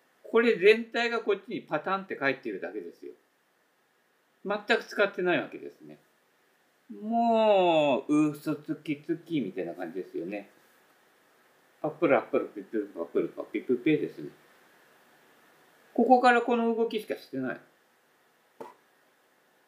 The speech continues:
で、これも動かしてるわけじゃなくて、クラブヘッドが進んじゃうから勝手に行くっていうわけで、私自身は何もしてない。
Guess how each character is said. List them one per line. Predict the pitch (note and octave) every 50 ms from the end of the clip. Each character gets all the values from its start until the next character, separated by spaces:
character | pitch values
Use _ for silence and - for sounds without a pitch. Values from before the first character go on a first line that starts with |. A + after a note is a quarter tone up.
| _ _ _ _ _ -
で、 | -
こ | - A3
れ | A3+ A3+
も | A3 F#3 A#2+ - - - - -
動 | F#3+ G#3+ A#3+ C4
か | B3+ C#4 B3
し | B3 -
て | - C#3
る | B2
わ | - -
け | -
じ | G2 G#2+
ゃ | F#2+
な | F#2
く | -
て、 | - A#2+
ク | - - C4 B3
ラ | B3 B3
ブ | A#3+ A#3+ A3+ A3+
ヘ | A#3
ッ | A#3 A3+ -
ド | - -
が | F3+ E3+
進 | - E3 D#3 - A3 G#3+ G3+
ん | G3+
じ | G#3+
ゃ | F#3+
う |
か | - -
ら | E2 -
勝 | - A#2+ G#2+ - -
手 | B2+
に | A#2+ A#2+
行 | A#2+ -
く | C#3
っ |
て | - - -
い | E2
う | D#2
わ | D2 -
け | -
で、 | - E2 D2 - _ _ _ _ _ _ _ _ -
私 | G3 G3 - A#3+ A#3 A#3 C4+ B3
自 | G#3+ B3 A#3+ -
身 | A#3 -
は | G#2 G#2 -
何 | - A#2 C3+ D#3 F3
も | F3 E3 D#3+
し | D#3+ -
て | F3 D#3
な | D3 B2+
い。 | -